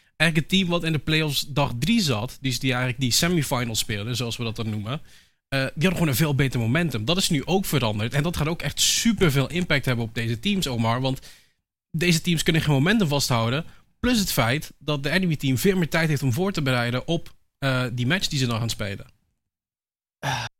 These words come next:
Speaker 2: ik, ik vind het moeilijk in te schatten. Ik denk, eh, momentum is ook iets dat je als team samen moet kunnen vasthouden. Want als er zomaar,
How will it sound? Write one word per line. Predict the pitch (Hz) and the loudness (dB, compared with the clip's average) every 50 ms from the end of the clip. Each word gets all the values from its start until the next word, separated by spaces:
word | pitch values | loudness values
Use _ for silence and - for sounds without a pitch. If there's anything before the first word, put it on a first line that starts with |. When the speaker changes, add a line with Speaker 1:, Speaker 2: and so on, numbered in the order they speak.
| - - | -16 -12
Speaker 2:
ik, | 127 147 135 - | -10 -10 -8 -6
ik | 147 151 151 - | -4 -6 -4 -4
vind | - - 165 165 | -4 -4 -4 -2
het | 160 147 | -2 -2
moeilijk | 156 175 190 185 - | 0 0 -2 -2 -4
in | - 160 170 | -6 -8 -6
te | - - 190 | -6 -6 -6
schatten. | - - - 202 202 - 214 220 - - | -4 -4 -6 -8 -8 -8 -10 -10 -8 -6
Ik | 127 117 113 | -6 -4 -4
denk, | 131 135 135 123 - - | -4 -4 -4 -6 -6 -4
eh, | 127 120 120 | -4 -4 -4
momentum | 117 117 117 120 127 139 151 - 147 147 | -4 -4 -4 -2 -2 -4 -4 -6 -6 -6
is | 135 123 | -4 -4
ook | 135 127 - | -4 -4 -6
iets | 135 123 - - | -6 -6 -6 -6
dat | - 123 117 | -4 -4 -4
je | 117 117 | -4 -4
als | 107 117 117 - - - | -4 -6 -6 -6 -8 -8
team | - - 139 143 135 | -8 -6 -6 -4 -4
samen | 127 - - 139 127 139 147 147 | -4 -4 -4 -4 -4 -6 -6 -8
moet | 143 139 | -10 -10
kunnen | - - 156 143 131 | -8 -8 -6 -4 -4
vasthouden. | 123 135 131 - - 139 135 127 | -4 -4 -4 -4 -4 -4 -4 -4
Want | 123 120 - | -4 -4 -4
als | 120 120 - - | -4 -4 -4 -6
er | 120 | -6
zomaar, | 101 120 113 113 113 110 | -6 -6 -6 -4 -4 -6